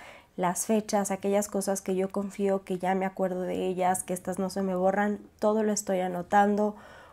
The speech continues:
horarios, si alguien me cambia una fecha, si tuve por ahí cambios de reuniones por todo lo que no pude ver la semana pasada en el trabajo, entonces,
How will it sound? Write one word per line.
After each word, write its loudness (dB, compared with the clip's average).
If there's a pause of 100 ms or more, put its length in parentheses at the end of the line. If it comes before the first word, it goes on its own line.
(100)
horarios, 8
si -2
alguien 4
me 2
cambia 2
una 0
fecha, 0
si -4 (160)
tuve 2
por 0
ahí 2
cambios 2
de 2
reuniones -2
por -4
todo 2
lo 2
que -4
no 0
pude 0
ver 0
la 2
semana -4
pasada 0 (540)
en 2
el 0
trabajo, 10
entonces, 0